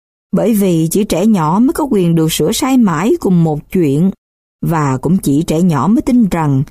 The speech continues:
một sai lầm có thể lặp đi lặp lại.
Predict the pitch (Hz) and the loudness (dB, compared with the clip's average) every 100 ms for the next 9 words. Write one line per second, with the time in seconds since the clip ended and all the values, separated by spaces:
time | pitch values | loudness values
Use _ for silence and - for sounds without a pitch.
0 | - _ - 196 175 269 269 220 160 156 | -10 _ -4 -2 -2 -2 0 2 2 0
1 | 277 202 208 - 240 269 247 - 180 165 | -2 -2 -2 0 0 2 0 -2 -2 0
2 | 156 160 | 0 -2